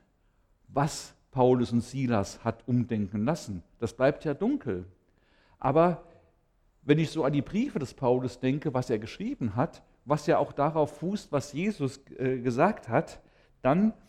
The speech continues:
denke ich vor allen Dingen an zwei Gründe, die sie haben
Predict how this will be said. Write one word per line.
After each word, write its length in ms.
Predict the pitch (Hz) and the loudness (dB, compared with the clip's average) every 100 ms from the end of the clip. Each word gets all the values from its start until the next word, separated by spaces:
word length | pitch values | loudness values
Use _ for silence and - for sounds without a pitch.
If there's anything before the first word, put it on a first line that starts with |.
| _ - - _ _ - | _ -20 -20 _ _ 2
denke 280 | 165 190 190 | 4 4 2
ich 180 | 151 - | -4 -4
vor 220 | 131 - | -6 0
allen 340 | 156 175 170 | 2 2 0
Dingen 360 | 151 151 151 139 - | 0 0 0 -2 -4
an 160 | 123 | -2
zwei 400 | 123 - 120 131 | -2 0 4 4
Gründe, 580 | 151 - 131 131 107 80 - _ _ _ _ - | 2 -2 0 2 0 -4 -12 _ _ _ _ -4
die 120 | 135 | 0
sie 400 | 120 131 127 123 - _ - | 2 2 0 0 -4 _ -2
haben 580 | 120 117 139 127 131 | 2 4 4 2 0